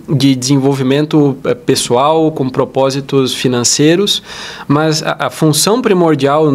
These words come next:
nossa, junto também à sociedade, é prestar serviço, é ajudar, colaborar,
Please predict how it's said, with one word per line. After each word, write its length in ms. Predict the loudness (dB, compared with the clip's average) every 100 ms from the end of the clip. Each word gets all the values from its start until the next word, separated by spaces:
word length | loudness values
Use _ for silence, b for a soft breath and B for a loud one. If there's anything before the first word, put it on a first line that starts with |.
| 0
nossa, 420 | 0 0 0 -2
junto 300 | 0 0 -2
também 360 | -4 -2 2 2
à 60 | 2
sociedade, 640 | 0 0 -2 -2 -2 0
é 80 | -2
prestar 400 | 0 -2 -2 -2
serviço, 520 | 0 2 2 0 2
é 40 | 0
ajudar, 520 | 0 0 0 -4 B B
colaborar, 600 | 0 2 2 2 0 -4